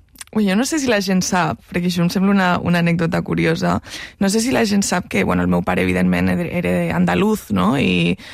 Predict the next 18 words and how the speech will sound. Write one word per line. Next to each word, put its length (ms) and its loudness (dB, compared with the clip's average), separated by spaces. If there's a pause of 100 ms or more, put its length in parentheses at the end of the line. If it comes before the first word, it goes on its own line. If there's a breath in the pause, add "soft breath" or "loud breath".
(320 loud breath)
eh, 380 -2
tota 180 -2
la 140 2
vida 160 2
va 160 -2
viure 160 0
allí 400 0
i 80 -2
era 140 0
un 80 0
gran 180 2
enamorat 400 0
d'Andalusia 560 0
i 80 2
això 220 -2
ho 20 -4
sap 180 -2
tothom. 440 -4